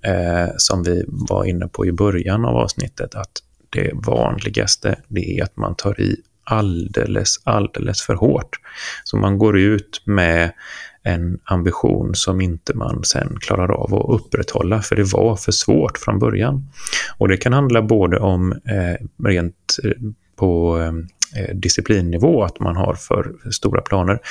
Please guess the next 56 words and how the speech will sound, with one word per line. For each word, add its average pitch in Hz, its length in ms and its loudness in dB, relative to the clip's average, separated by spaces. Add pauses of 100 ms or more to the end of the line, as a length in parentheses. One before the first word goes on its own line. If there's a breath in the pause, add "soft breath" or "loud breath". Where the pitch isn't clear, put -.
(340 loud breath)
men 113 100 2
det 107 60 4
kan 113 160 0
också 98 240 0
handla 92 180 4
om 87 100 2
att 85 140 -2
kroppen - 440 -2
inte 85 220 -2
orkar, 95 560 0
man 104 200 0
försöker - 500 0
göra 98 160 2
för - 160 -4
mycket 101 360 -2
för 95 80 0
fort - 320 0
så - 320 0
man 87 180 0
hinner 85 160 -2
tröttna, 110 560 -2 (460 loud breath)
och - 140 2
till 92 300 2
och 90 80 2
med - 200 2
då - 160 2
att - 240 -6
man - 240 -4
faktiskt - 440 -6
gör - 100 2
sig - 200 -2
illa 98 420 2
och 95 200 2
så 110 160 -2
får - 220 -2
man 90 220 0
direkt 95 460 0
avsluta - 560 0
för - 120 -2
man 90 140 2
börjar 98 180 0
få - 160 -6
ont 98 380 0
i - 60 -2
kroppen. - 400 -6
Det - 80 -4
gick - 320 -2
inte - 220 -2
att - 40 2
göra - 220 0
så - 140 0
här 98 160 -2
häftigt - 440 -4
som - 120 -6
jag 69 80 -4
hade - 240 -8